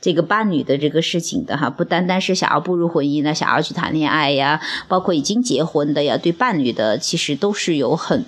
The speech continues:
多的，呃，这些想法呀和期待的。那如果说你，呃，就像当中提，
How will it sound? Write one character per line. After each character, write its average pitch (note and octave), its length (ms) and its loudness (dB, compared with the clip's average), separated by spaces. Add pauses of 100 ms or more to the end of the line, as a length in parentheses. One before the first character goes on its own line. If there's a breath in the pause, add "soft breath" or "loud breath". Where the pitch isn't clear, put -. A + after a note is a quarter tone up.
(140)
多 B3 240 0
的， E3 400 -2 (540 loud breath)
呃， D3 260 2
这 F#3 180 0
些 E3+ 300 2
想 - 400 0
法 - 300 0
呀 B2 120 -2
和 F3 140 2
期 F#3+ 320 0
待 F#3 360 0
的。 B2+ 200 -4 (320 loud breath)
那 A#3+ 380 0 (180 loud breath)
如 G3 240 0
果 G3+ 140 2
说 F#3 440 0 (1600 loud breath)
你， E3+ 540 2
呃， D3+ 220 2
就 D3 160 -6
像 F3 460 0 (340)
当 F#3+ 160 2
中 F3 160 2
提， F3 240 -4